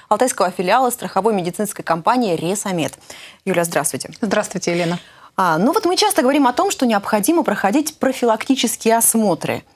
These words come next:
Speaker 1: А вот что, по сути, входит в это понятие?
Speaker 2: Профилактические осмотры — это большой комплекс меди-, мероприятий, которые проводятся в рамках программы государственной гарантии оказания гражданам медицинской помощи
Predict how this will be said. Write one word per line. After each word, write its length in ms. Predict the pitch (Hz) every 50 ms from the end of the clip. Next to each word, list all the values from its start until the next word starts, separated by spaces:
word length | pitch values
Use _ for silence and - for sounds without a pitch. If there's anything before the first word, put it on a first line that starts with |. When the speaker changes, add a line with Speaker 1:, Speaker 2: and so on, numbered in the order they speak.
| - -
Speaker 1:
А 160 | - 190 196
вот 160 | 196 240 240 - - -
что, 280 | - - - - 285 - - - _
по 80 | - 190
сути, 240 | - 294 269 -
входит 280 | 214 - - 240 214 -
в 40 | -
это 120 | 170 185
понятие? 440 | - 196 190 175 147 147 - - - - _ _ _ _ - - - - - - - - _
Speaker 2:
Профилактические 840 | - 208 214 - - 233 226 226 - 220 190 - - - - 185 185
осмотры — 460 | 180 - 202 190 196 180 - 175 175
это 140 | 170 175 165
большой 360 | 165 185 185 165 - - 170
комплекс 480 | 165 - 180 170 143 156 156 - - 175
меди-, 180 | 165 156 160 - 190
мероприятий, 880 | 180 180 180 175 - 165 151 143 143 127 117 - - - 277 302 - - - - - - - - _
которые 520 | - - 190 190 - 196 180 165 165 156 147
проводятся 640 | - - 175 175 165 165 151 147 151 139 - - 151
в 60 | 151
рамках 340 | 170 175 170 147 - 135 -
программы 400 | - 175 165 175 160 156 151 143
государственной 760 | 135 151 - - 160 156 147 135 135 - - 143 139 135 127
гарантии 540 | 139 143 123 139 123 117 127 147 - 269 262
оказания 480 | 262 269 254 247 240 240 233 226 208
гражданам 480 | 202 202 190 196 180 180 180 175 175 175
медицинской 640 | 170 170 165 170 - - 180 170 - - - 160 156
помощи 680 | - - 165 160 156 147 143 139 - - 135 127